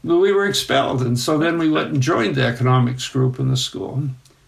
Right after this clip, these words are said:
Our school doesn't have a depart-, it's not departmentalized, so we don't have an economics department. We just have a,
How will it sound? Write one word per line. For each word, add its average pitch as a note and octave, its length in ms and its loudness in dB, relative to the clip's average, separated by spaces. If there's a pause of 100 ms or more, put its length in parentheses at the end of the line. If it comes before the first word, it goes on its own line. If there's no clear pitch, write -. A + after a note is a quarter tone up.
Our E3+ 80 2
school G#3 300 2
doesn't D#3+ 300 0
have D3 220 2
a B2+ 360 0
depart-, C3+ 540 -2
it's C3 180 -4
not D3 220 0
departmentalized, C3 960 0
so C#3 180 0
we C3 80 2
don't C3 220 4
have B2 180 0
an B2+ 80 0
economics A#2+ 640 -2
department. C3 680 -2
We A#2+ 120 0
just A#2 220 -6
have A#2+ 200 -2
a, B2+ 220 -4